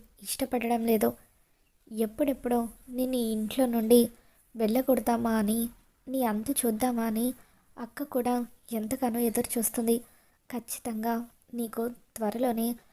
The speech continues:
అక్క తగిన బుద్ధి చెప్పి నీ నిజ స్వరూపం ఆయనకు తెలిసేలాగా చేసి నీకు తగిన శిక్ష పడేలాగా చేస్తుంది" అని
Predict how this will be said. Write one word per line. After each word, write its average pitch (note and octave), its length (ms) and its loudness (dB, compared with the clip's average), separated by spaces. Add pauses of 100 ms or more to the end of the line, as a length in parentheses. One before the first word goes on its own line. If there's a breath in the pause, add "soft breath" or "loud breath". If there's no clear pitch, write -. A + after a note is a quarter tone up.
(220 soft breath)
అక్క A3+ 240 -10
తగిన A#3+ 380 -2
బుద్ధి G#3+ 340 0
చెప్పి A#3+ 480 0 (1040 soft breath)
నీ B3+ 160 0
నిజ A#3+ 260 2
స్వరూపం A#3+ 640 2 (200)
ఆయనకు A#3+ 520 -2 (220)
తెలిసేలాగా A#3+ 600 4 (140)
చేసి A#3+ 380 6 (760)
నీకు C#4+ 200 0
తగిన A#3+ 380 2
శిక్ష B3 320 2
పడేలాగా A#3 640 0 (120)
చేస్తుంది" A3+ 420 2
అని A#3+ 300 -8